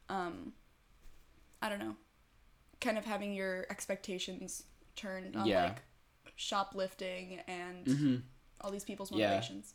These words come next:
Speaker 2: I totally thought it was just, like, a very simple film at first.
Speaker 1: Mm-hmm.
Speaker 2: That was just about f-, people who shoplift
Speaker 1: Yeah.
Speaker 2: and they bring in a kid. And
Speaker 1: Yeah.
Speaker 2: that's kind of it. And then, like, as it went on, I was like, "Oh, what's the grandma doing?
Speaker 1: Mm-hmm.
Speaker 2: What's the,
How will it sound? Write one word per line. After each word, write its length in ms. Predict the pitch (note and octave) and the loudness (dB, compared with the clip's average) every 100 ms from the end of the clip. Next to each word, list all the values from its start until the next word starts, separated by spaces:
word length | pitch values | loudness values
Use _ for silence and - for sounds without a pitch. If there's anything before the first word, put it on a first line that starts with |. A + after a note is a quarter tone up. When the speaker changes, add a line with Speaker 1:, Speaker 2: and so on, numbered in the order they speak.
| - | 4
Speaker 2:
I 100 | - | 4
totally 320 | - F3 F3+ | 8 8 8
thought 180 | D#3+ C3 | 10 10
it 40 | |
was 80 | A#2 | 10
just, 160 | A#2 A#2+ | 4 4
like, 100 | A2 | 4
a 60 | |
very 240 | F#2+ G#2 G2 | 6 8 6
simple 340 | - G#2 G2 | 4 2 2
film 300 | F2 F#2+ F#2 | 0 2 2
at 80 | F#2 | 2
first. 400 | G#2+ G2 G#2+ - | 0 2 2 2
Speaker 1:
Mm-hmm. 160 | B3+ A#3+ | 2 4
Speaker 2:
That 80 | F#2+ | 2
was 120 | F#2+ | 2
just 140 | G2+ | -2
about 320 | - G2 F#2+ - - | 4 4 4 -2 -18
f-, 200 | - - - | -16 -14 -2
people 300 | G#2+ - G#2 | -2 0 -2
who 80 | G#2 | 0
shoplift 800 | - G#2 G2 G2+ F#2+ - - - | 4 4 4 2 2 -2 -10 -4
Speaker 1:
Yeah. 140 | A#3 | 0
Speaker 2:
and 120 | F#2+ | 2
they 60 | F#2 | 2
bring 240 | F2+ F2+ | 0 0
in 80 | F2+ | 0
a 60 | F2 | -2
kid. 360 | - D#2 E2+ - - - | -2 -2 -4 -10 -18 -10
And 120 | F#2 A3+ | -2 2
Speaker 1:
Yeah. 80 | |
Speaker 2:
that's 220 | A3 G3 - | 2 2 0
kind 240 | - F#2 | 2 4
of 220 | F2+ F#2+ - | 2 -2 -2
it. 320 | F#2+ - - - | 0 0 -2 0
And 140 | A#2 | 4
then, 160 | A2+ A2 | 6 6
like, 240 | G#2+ F#2+ | 6 6
as 200 | G#2+ A2 | 6 6
it 100 | G#2+ | 6
went 180 | G#2+ G2+ | 6 6
on, 180 | F#2+ G#2 | 6 6
I 80 | |
was 120 | G#2 G2+ | 6 6
like, 220 | F#2 - - | 4 2 0
"Oh, 140 | G2+ | 2
what's 320 | F2 F#2 - - | 2 0 -2 -2
the 120 | F#2+ - | -4 -4
grandma 440 | - F2 F2 A#2 G#2 | -6 -2 0 0 -2
doing? 460 | E2 E2+ D#2 D#2+ - | -2 -4 -4 -2 6
Speaker 1:
Mm-hmm. 240 | C#4+ C#4+ | 10 12
Speaker 2:
What's 200 | B3+ B3+ D#4+ | 10 8 4
the, 320 | A#2+ - | 4 4